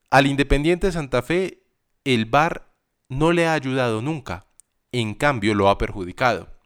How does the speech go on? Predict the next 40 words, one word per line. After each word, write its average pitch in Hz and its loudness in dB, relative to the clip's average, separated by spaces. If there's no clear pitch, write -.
Y 156 4
eso 190 2
dicen, 110 -8
el 120 0
var 156 2
te 151 0
da 156 2
a 156 2
veces 156 -4
y 139 -10
te 104 -4
quita - -8
otras 101 -6
veces, 123 -4
pero 110 0
que 104 -8
siempre 131 -2
te 123 -8
quite. 202 -8
Bien 143 0
lo 175 4
decía 143 2
Méndez, 135 -6
el 117 4
gol 127 6
de 156 0
Equidad 117 -2
fue 117 0
en 117 -2
fuera 117 0
de 95 -2
lugar. 110 -2
El 113 0
golpe 117 0
que 98 -6
le 98 0
dan 117 0
a 101 -2
John 113 -2
Velázquez 110 -4